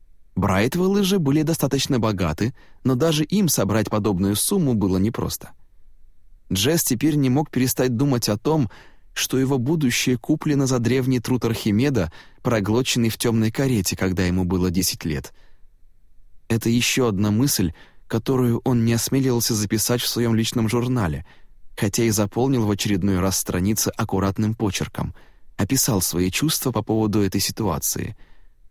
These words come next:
То, что на него давила необходимость добиться успеха в новом задании. То, как одновременно радовался дарованной ему отцом возможности и ненавидел её.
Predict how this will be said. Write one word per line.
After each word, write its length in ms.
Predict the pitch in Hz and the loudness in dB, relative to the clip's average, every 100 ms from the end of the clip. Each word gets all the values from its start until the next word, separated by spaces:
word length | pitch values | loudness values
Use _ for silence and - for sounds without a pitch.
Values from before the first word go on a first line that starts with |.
| - | -10
То, 140 | - 127 | -2 -2
что 160 | - | 0
на 80 | 127 | 2
него 280 | 113 117 117 | 2 2 2
давила 320 | 113 117 120 | 0 0 2
необходимость 680 | 110 107 - 110 123 117 104 | 2 0 0 0 2 2 0
добиться 420 | 107 110 113 101 | 0 0 -2 -2
успеха 460 | 104 - 123 139 147 | -2 0 -2 0 0
в 80 | |
новом 280 | 131 95 95 | 0 0 0
задании. 460 | 95 98 76 - - - - - - - - - - - | 0 -2 -2 -6 -8 -16 -20 -20 -20 -20 -20 -20 -20 -10
То, 300 | - 127 165 190 | 0 2 0 -2
как 180 | - 110 | -4 -2
одновременно 680 | 117 120 117 139 123 117 113 | 0 0 2 2 2 2 2
радовался 600 | 131 147 98 98 - 92 | 2 0 0 0 -2 0
дарованной 540 | 104 120 117 104 104 | 0 0 0 0 0
ему 300 | 101 101 107 | 0 0 0
отцом 360 | 107 - 123 98 | 0 -2 -2 0
возможности 800 | 95 107 143 160 92 - - 80 - - | 0 0 0 0 -2 -2 -4 -6 -8 -2
и 100 | 135 | 0
ненавидел 600 | 131 139 147 101 82 85 | 2 2 2 0 -2 -2
её. 300 | 73 - 78 | -4 -4 -8